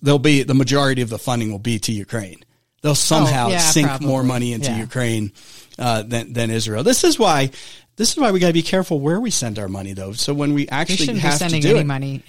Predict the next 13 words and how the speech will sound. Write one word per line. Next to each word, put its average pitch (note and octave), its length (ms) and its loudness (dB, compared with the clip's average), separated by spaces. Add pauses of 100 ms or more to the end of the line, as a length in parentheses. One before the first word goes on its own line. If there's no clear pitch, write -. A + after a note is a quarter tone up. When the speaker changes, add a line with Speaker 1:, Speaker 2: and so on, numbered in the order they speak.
Speaker 2:
anywhere. D3+ 200 6
Speaker 1:
wanna C#3 160 2
send B2 240 -2
any G#2 180 -4
anywhere. F#2+ 380 -8
You A#2+ 140 -2
want, A2+ 220 -4
you A#2+ 120 -4
want G#2 180 -6
totally G#2+ 340 -2
out. G2 200 -4
That's, - 280 -2 (360)
well, C#3 340 2